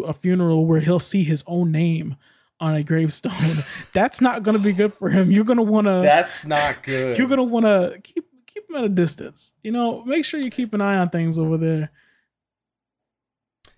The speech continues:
Speaker 1: God,
Speaker 2: Yeah,
Speaker 1: I could not
Speaker 2: junior's not
Speaker 1: imagine.
Speaker 2: supposed to die before senior.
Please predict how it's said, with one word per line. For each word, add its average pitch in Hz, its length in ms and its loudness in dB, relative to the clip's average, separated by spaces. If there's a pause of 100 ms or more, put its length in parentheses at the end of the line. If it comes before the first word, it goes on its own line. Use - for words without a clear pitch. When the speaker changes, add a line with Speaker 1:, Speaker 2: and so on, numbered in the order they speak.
(140)
Speaker 1:
God, 170 140 0
Speaker 2:
Yeah, 165 60 2
Speaker 1:
I 160 40 -2
could 160 220 -2
not 160 100 0
Speaker 2:
junior's 160 180 -2
not 160 120 -4
Speaker 1:
imagine. 151 180 -6
Speaker 2:
supposed 190 340 -6
to 156 80 -12
die 156 280 -2
before 139 320 -8
senior. 127 680 -10